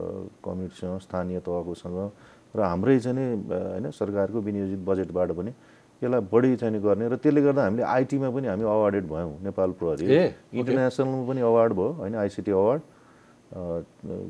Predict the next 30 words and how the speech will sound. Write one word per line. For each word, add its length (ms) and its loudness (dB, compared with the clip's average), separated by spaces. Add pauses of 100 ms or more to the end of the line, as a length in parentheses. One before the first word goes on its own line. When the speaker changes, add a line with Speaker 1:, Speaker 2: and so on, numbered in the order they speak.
(460)
Speaker 1:
अब 260 -2
गुड 140 0
गभर्नेन्सको 540 2
अवार्ड 280 6
हामीले 240 -2
पाएको 300 0
छौँ, 340 -10
होइन। 240 -6
त्यो 180 -2
सँगसँगै 480 -4
आइसिटी 500 0
अवार्डमा 540 2 (400)
पनि 140 0
नेपालबाट 520 4
पनि 160 -2
हामीले 160 -2
प्राप्त 300 -4
गरेका 320 0
छौँ। 160 -8
यो 140 4
चाहिँ 180 -2
के 120 4
छ 100 0
भन्दा, 340 2 (640)
अ, 140 -2
यसतर्फ 640 6
नेपाल 500 6
प्रहरीले 380 2
निकै 260 0
ठुलो 320 -4